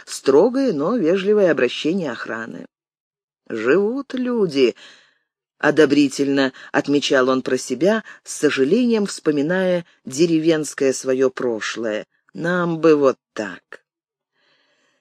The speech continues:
Работы по лагерю выглядели для него баловством. Уборка бараков и территории, хлопоты с цветочной рассадой и саженцами, дежурство по кухне и прачечной.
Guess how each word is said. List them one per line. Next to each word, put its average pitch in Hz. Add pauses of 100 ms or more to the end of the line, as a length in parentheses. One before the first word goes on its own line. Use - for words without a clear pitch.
(440)
Работы 233
по 240
лагерю 294
выглядели 247
для 208
него 254
баловством. 139 (380)
Уборка 226
бараков 135
и 151
территории, 269 (240)
хлопоты 226
с -
цветочной 143
рассадой 175
и 123
саженцами, 247 (260)
дежурство 247
по 151
кухне 262
и -
прачечной. 101